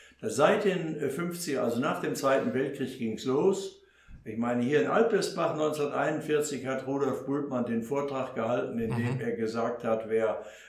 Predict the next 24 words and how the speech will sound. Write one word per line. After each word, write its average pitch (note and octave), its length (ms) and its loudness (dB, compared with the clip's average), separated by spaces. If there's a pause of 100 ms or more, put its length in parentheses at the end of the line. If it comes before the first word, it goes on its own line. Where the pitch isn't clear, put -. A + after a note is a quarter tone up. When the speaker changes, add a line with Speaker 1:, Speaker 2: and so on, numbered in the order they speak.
(120)
Speaker 1:
äh, A#2+ 80 0
äh, G#2+ 800 2
an, G#2 280 -4
an G#2 600 -4
moderne A#2+ 480 2
Medizin A#2+ 760 -2
und A2+ 200 -4
Kühlschränke C3+ 580 -2
und A2+ 180 -2
so A#2 180 -4
weiter A#2+ 260 0
Elektrizität A#2 640 -2
in - 60 -6
Anspruch A#2 300 -4
nicht A2+ 200 -4
kann, B2+ 260 -6
ich - 120 -12
kann A#2 180 -6
die G#2 120 -8
Wunder A#2+ 240 0
des G2+ 200 -4
Neuen A2 220 -2
Testamentes G#2 760 -6
glauben. - 340 -14